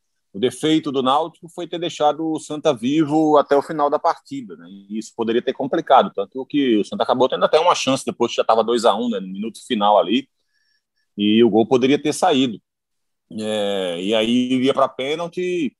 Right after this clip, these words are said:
e sabe-se lá se o Náutico conseguiria passar. É, então, assim, acho que o, o vacilo do Náutico foi esse,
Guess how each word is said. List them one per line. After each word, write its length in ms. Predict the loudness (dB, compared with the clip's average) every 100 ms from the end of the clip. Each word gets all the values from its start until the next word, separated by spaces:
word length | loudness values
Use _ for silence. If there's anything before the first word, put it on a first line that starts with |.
| _
e 80 | -16
sabe-se 420 | 0 0 0 -2
lá 200 | 2 2
se 100 | 2
o 40 | -4
Náutico 180 | -4
conseguiria 420 | -6 -8 -4 -2 2
passar. 500 | 0 2 4 4 2 _ _ _ _ _
É, 760 | -10 -6 -4 -4 -4 -2 -2 -2
então, 220 | -4 -6
assim, 360 | -6 -4 -4 -4
acho 160 | -10 -2
que 80 | 4
o, 640 | 6 8 6 4 0 0
o 40 | 2
vacilo 460 | 2 2 4 4
do 120 | 6
Náutico 280 | 4 2 0
foi 200 | -6 -2
esse, 260 | -2 -4